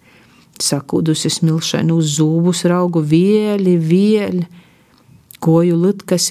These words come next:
rūkas dālki un nūbrostas boltom streipiem. Beidzūt man saīt.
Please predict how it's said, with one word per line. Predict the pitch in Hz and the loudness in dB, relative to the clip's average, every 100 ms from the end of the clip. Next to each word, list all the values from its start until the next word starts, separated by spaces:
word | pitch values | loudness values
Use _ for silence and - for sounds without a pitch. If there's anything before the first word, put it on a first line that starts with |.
| 175 | 0
rūkas | 190 196 196 185 | 2 0 0 0
dālki | 180 190 196 196 190 | 0 0 -2 -4 -2
un | 180 175 | 0 2
nūbrostas | 170 190 214 202 214 202 196 190 175 | 4 4 2 2 0 -2 -4 -4 -2
boltom | 156 175 226 226 220 202 | 0 0 0 -2 -4 -4
streipiem. | - - 214 196 156 - - 143 - | -6 -2 0 2 0 -4 -8 -8 -6
Beidzūt | 170 202 262 269 269 247 233 240 226 226 | 0 2 2 2 0 -2 0 0 0 2
man | 220 | 2
saīt. | 214 - 247 240 185 160 - | 2 0 0 2 0 -2 -6